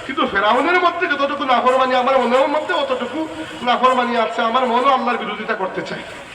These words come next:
তার মানে বুঝতে পারলাম আমরা মাঝে মধ্যে আমাদের মন, আমাদের দিল, আমাদের খায়েশটাও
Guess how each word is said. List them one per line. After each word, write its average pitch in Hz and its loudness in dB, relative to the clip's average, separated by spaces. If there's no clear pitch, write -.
তার 190 -2
মানে 254 -2
বুঝতে 233 -6
পারলাম 233 0
আমরা 208 -2
মাঝে 196 -2
মধ্যে 269 0
আমাদের 247 0
মন, 220 0
আমাদের 254 2
দিল, 247 0
আমাদের 240 2
খায়েশটাও 269 2